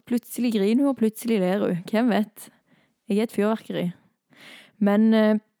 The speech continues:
men det den testen ikke tar i betraktning, er jo for alle våre verdier, for eksempel. Dette er jo bare personlighet, sant? Men det at meg og deg er kristne, og går i menighet sammen,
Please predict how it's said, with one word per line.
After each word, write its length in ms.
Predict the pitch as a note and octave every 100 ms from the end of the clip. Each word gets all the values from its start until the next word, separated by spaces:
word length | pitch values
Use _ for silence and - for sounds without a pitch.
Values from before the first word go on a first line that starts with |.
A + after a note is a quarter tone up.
| _ _ _ _ _ _ - _ _ _ _
men 320 | G3+ G#3 A#3 A3
det 320 | G3 G3+ G#3 G3+
den 220 | G3+ A3
testen 320 | A3 - A3+ -
ikke 260 | A3+ D4+
tar 140 | D4+ C4+
i 40 |
betraktning, 480 | B3+ B3+ E4 B3+ F#3+ -
er 220 | F#3+ C4
jo 180 | G3 F3+
for 220 | G3 F#3 -
alle 280 | A3+ F#3 F3+
våre 380 | G3+ F3 D#3+ E3
verdier, 560 | E3 E3+ F#3 F#4+ - - _ -
for 80 | A#3+
eksempel. 400 | A3 G3+ - G3+ - - -
Dette 220 | G#3+ C#4
er 40 | D4
jo 80 |
bare 220 | G3+ D#3+ E3
personlighet, 720 | F3+ F#3+ A3+ D#4 G#3 - G3+ _
sant? 440 | - F#3 A3 - _ - _
Men 200 | G#3+ G#3+
det 140 | G#3 G#3
at 160 | G#3+ G3+
meg 240 | G3 G3
og 80 | F3
deg 300 | F#3+ A3 F3 _ _ _ _ _ -
er 80 |
kristne, 580 | F#3+ G3 - - A#3 D#4 - _ _ _ _ _ -
og 120 | G#3
går 200 | F#3+ E3+
i 40 | F3+
menighet 640 | G#3 C#4+ B3+ C4 D4 -
sammen, 540 | - C4+ A3+ - G#3